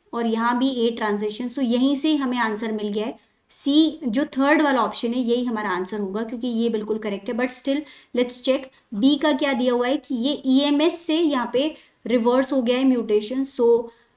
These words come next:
अ, ईएमएस की वजह से क्या होता है? पॉइंट म्यूटेशन और वो भी ट्रांजिशन वाले। So ये बिल्कुल सही है, बी भी सही जा रहा है और सी के अंदर दोनों से ही रिवर्स नहीं हो पाया। So इसका रीज़न दे रखा है deletion of multiple bases। So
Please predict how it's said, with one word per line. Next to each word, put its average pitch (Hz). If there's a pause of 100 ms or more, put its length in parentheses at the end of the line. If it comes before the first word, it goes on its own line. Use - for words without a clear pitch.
(100)
अ, 214 (240)
ईएमएस 269
की 294
वजह 262
से 269
क्या 269
होता 262
है? 311
पॉइंट 277
म्यूटेशन 277
और 285
वो 254
भी 262
ट्रांजिशन 220
वाले। 240
So 294
ये 247
बिल्कुल 220
सही 220
है, 240
बी 220
भी 240
सही 220
जा 208
रहा 214
है - (180)
और 277
सी 302
के 330
अंदर 269
दोनों 247
से 302
ही 294
रिवर्स 220
नहीं 226
हो 214
पाया। 202 (260)
So 440
इसका 262
रीज़न 262
दे 240
रखा 233
है 294
deletion 240
of 262
multiple 220
bases। 190 (120)
So 214